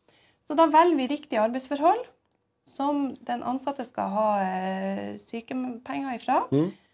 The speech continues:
Speaker 1: Eh, så er det egentlig ferdig med del en. Men jeg kan også se at, eh, å si,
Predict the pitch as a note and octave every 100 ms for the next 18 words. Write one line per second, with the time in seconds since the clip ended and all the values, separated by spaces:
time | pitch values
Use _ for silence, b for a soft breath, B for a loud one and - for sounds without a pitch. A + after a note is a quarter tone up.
0 | b b _ _ _ C#4+ C#4 C4+ C4+ C4+
1 | - - E4+ G4+ A3+ G3+ G3+ B3+ A#3+ F3
2 | E3+ - D#4+ - A4 F3 - - - F2
3 | - - _ _ _ _ _ _ _ D4
4 | D#4+ E4 E4 F4+ F#4 E4+ D4+ B3 G3 -
5 | - G#3+ A#3 B3 B3+ A3+